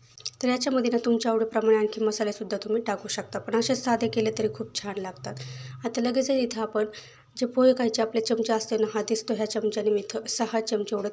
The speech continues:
तेल घेतलेलं आहे. छोटासा चमचा आहे, जे पोहे खातो ह्या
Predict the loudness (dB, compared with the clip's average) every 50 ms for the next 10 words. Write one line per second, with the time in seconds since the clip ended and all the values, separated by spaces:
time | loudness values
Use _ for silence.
0 | -2 -2 -2 -2 -2 -6 -10 -8 -8 -6 -4 -4 -6 -6 -8 -14 -20 -20 -20 -20
1 | -20 _ _ -6 0 2 2 4 4 2 0 0 -2 0 0 0 0 0 0 0
2 | 0 0 0 0 -2 -2 -2 -2 0 0 0 0 0 -4 -4 -4 -4 -2 -4 -4